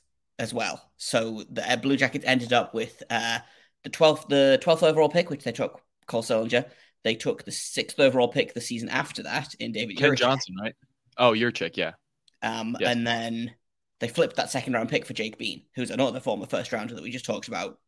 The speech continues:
Speaker 1: um, last week. So essentially, the Blue Jackets got four first rounders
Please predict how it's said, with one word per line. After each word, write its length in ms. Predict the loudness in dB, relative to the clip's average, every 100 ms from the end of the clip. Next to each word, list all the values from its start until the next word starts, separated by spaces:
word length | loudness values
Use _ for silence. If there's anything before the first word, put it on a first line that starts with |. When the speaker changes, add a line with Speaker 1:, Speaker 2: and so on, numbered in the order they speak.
| -10
Speaker 1:
um, 340 | -6 -6 -6 -6
last 220 | -8 -4
week. 200 | -6 -8 -16 -20 -16
So 120 | -2 0
essentially, 460 | 2 2 2 -2
the 100 | -2
Blue 220 | -4 -4
Jackets 420 | -2 -2 -2 -8 -4
got 300 | -4 -4 -2
four 160 | 0
first 320 | 4 4 4
rounders 520 | 0 -6 -8 -10 -10